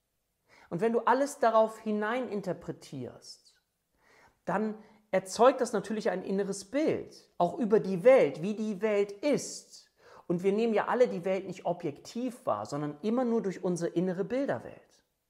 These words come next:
Zeigt immer wieder selektive Wahrnehmung. Eins meiner liebsten Forschungs-, ähm, Möglichkeiten, wie man darüber sich ein bisschen besser klar werden kann, ist das Thema der selektiven Wahrnehmung. Ja? Oder self-fulfilling prophecy, sich selbst erfüllende Prophezeiung.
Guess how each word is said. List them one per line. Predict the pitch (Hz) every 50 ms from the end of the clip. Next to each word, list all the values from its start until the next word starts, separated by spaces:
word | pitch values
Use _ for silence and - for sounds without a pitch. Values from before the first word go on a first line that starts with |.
| _ _ _ _ _ _ _ _ _ _ _
Zeigt | - - - 143 147 143 - -
immer | 185 190 185 170
wieder | 175 165 165 160 160 160
selektive | 147 165 175 185 170 175 - 175 160 156
Wahrnehmung. | 156 156 151 139 120 110 101 92
Eins | 101 127 139 - -
meiner | 143 135 131 131 - -
liebsten | 160 143 - - - - - 143 139 139 -
Forschungs-, | - - 165 156 156 - 123 107 - - - _ - - - - - - - -
ähm, | 127 131 131 127 123 120 120 120 113 110 - - - - - -
Möglichkeiten, | - 151 151 160 - 160 - - 165 147 - - 170
wie | 160
man | 160 160 151 143 143 - - -
darüber | 143 139 151 156 151 139 143 - -
sich | 147 151 139 - -
ein | 160
bisschen | 160 - - 151 151
besser | 143 143 139
klar | - - - 180 208 202
werden | 151 107 101 107 104
kann, | - - 127 151 208 - - _ _ _ _ _ _ _ _ _ _ _ _ _ _ _ _ - - -
ist | - - -
das | 135
Thema | - - 175 165 147
der | 135
selektiven | 120 143 143 147 143 - 165 156 156
Wahrnehmung. | 170 185 202 165 113 98 92 - - _ _ _ _ _ _ _ _ _ _ _ _ _ _ _ _ _ _ _ _
Ja? | - 113 143 196 214 - - - - -
Oder | 143 135
self-fulfilling | 123 - - 185 170 175 175 175 - 175 160 151 - - 165 156 151 151
prophecy, | - - 180 165 147 120 - - - 98 -
sich | - 127 131
selbst | - 156 156 156 -
erfüllende | - 139 - - 156 147 143
Prophezeiung. | 135 - 143 - - - - 185 147 101